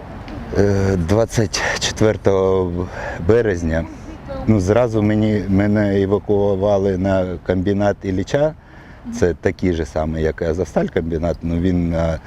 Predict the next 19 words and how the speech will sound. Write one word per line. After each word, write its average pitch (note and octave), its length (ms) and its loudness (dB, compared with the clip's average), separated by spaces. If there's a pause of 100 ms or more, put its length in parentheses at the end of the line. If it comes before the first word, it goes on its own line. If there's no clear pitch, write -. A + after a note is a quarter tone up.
(680)
ну, A2+ 220 2
це - 340 0
ж - 120 -2
на E2+ 80 2
западній D#2 480 0
стороні D2+ 540 -2 (400)
Маріуполя D#2 500 0
знаходиться. D2+ 500 -2
І G2 520 4 (800)
через A2+ 460 0 (380)
три C3 240 4
або F2+ 220 4
чотири F#2+ 380 2
доби F#2+ 340 2
мене F2 400 0
вже F2+ 380 2
евакували F2 560 0
до D#2 180 0
Азовсталю. D2 600 -4